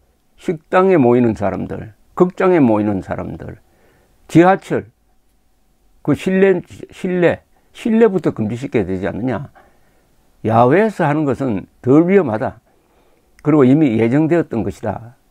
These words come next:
계속하겠다. 이렇게 이야기를 했습니다. 그러나 이 의사분 이야기는 그 말이 맞는데, 그러나 정치적으로 판단을 해가지고 지금 문재인 정부가 이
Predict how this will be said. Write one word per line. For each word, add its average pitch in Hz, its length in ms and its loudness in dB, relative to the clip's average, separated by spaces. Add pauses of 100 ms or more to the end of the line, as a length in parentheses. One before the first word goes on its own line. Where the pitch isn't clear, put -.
계속하겠다. 117 800 -2
이렇게 147 260 -4
이야기를 95 300 -4
했습니다. - 500 -16 (1600)
그러나 160 680 2 (280)
이 131 180 2
의사분 123 400 0
이야기는 101 340 -2
그 - 100 0
말이 156 240 2
맞는데, 120 800 -4 (760)
그러나 151 260 0
정치적으로 185 680 0
판단을 117 420 -6
해가지고 98 760 -6 (500)
지금 151 480 0 (880)
문재인 147 600 2
정부가 127 920 0 (760)
이 156 420 0